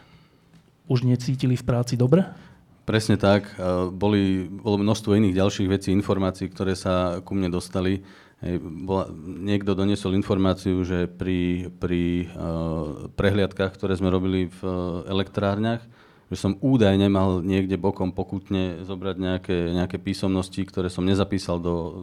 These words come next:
Speaker 2: do zápisnice o prehliadke. A to samozrejme nebola pravda. A viem, že špeciálny prokurátor vtedy, e,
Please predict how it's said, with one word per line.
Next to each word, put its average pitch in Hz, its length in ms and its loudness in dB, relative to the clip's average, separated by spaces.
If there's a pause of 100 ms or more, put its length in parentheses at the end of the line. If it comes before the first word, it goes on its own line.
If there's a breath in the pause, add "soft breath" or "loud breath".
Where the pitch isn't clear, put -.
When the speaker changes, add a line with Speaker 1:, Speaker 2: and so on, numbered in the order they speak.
Speaker 2:
do 87 140 -8 (580)
zápisnice 92 800 0 (320 loud breath)
o - 80 -4
prehliadke. 113 640 4 (1040 loud breath)
A 87 120 -2 (600)
to - 80 -8
samozrejme 90 480 2
nebola 92 320 2
pravda. 98 480 -2 (1300 soft breath)
A 95 160 -4
viem, 104 160 6
že 95 80 4
špeciálny 95 400 0
prokurátor 92 640 -2
vtedy, 90 520 -4
e, - 0 -